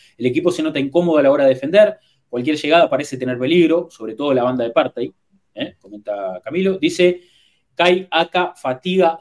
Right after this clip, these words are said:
Haver, intrascendente". <laughs> Bueno, ya le empieza a pegar. "Trascendente versus Fulham, repito, Fulham, ni una diagonal tiró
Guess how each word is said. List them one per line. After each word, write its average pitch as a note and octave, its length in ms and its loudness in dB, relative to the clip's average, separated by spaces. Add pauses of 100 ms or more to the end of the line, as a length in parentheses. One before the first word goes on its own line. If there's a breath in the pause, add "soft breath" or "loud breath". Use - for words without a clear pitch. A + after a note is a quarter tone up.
Haver, D#3 540 2
intrascendente". D#3 1300 -4
<laughs> - 20 -20
Bueno, C3 200 -14
ya D#3+ 140 -14
le F3 60 -8
empieza D#3+ 320 -10
a B2 60 -14
pegar. C3 160 -10 (360 soft breath)
"Trascendente F#3+ 580 0
versus F3 320 0
Fulham, A3 300 0
repito, E3 560 -4
Fulham, C#3+ 600 -2
ni B2+ 120 -4
una G3 200 0
diagonal D#3 500 0
tiró C3 520 0